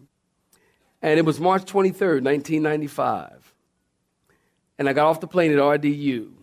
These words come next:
And it was a different airport back then. It was much smaller back in ninety-five. And got off the airplane, and my wife was checking out the car, and I s-, stepped outside to get some air because we came here because we felt like the Lord might be leading us to come here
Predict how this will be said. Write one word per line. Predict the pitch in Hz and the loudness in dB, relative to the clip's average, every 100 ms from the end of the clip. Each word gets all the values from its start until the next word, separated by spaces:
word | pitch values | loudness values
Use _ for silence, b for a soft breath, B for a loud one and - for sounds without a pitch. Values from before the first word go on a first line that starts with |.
| 92 _ _ _ _ _ _ _ _ | _ _ _ _ _ _ _ _ _
And | 139 135 | -6 0
it | 147 | 0
was | 151 | -2
a | 143 | -4
different | 147 131 | -4 0
airport | 151 143 139 120 | 0 0 -4 -6
back | 120 123 | -6 -4
then. | 123 | -6
It | |
was | 110 - | -6 -8
much | 135 143 | -6 -6
smaller | - 123 101 95 | -6 -6 -6 -10
back | 95 95 107 | -18 -18 -16
in | 110 | -16
ninety-five. | 107 104 107 117 101 _ _ _ _ _ _ _ | -18 -18 -18 -18 -18 _ _ _ _ _ _ _
And | - 123 | -16 -4
got | 143 | 0
off | 151 143 | 0 0
the | 147 | 0
airplane, | 156 151 139 131 127 | 0 -2 -4 -2 -2
and | 120 | -4
my | |
wife | 117 131 135 | -2 -4 -4
was | 127 | -10
checking | - 135 123 | -4 -4 -4
out | 127 113 | -10 -12
the | |
car, | - 160 156 | -2 0 2
and | 131 | 0
I | 131 | -4
s-, | 127 - _ | -6 -12 _
stepped | - - 156 151 | -18 -6 -4 -2
outside | 135 123 143 135 | -2 -2 -4 -4
to | |
get | 131 131 | -8 -6
some | 135 143 | -4 -4
air | 143 127 123 b b | -4 -6 -10 b b
because | 127 147 | -14 -12
we | 135 165 | -10 -8
came | 185 185 175 | -2 0 2
here | 147 | 0
because | 135 139 127 | -4 -8 -10
we | |
felt | 131 160 139 | -8 -6 -6
like | 139 | -6
the | 139 | -2
Lord | 143 139 | 0 0
might | 139 135 | -2 -6
be | 131 | -6
leading | 135 131 180 160 135 | -8 -6 -8 -8 -8
us | 123 | -12
to | - 113 | -14 -16
come | 127 120 | -12 -12
here | 120 120 117 | -12 -12 -14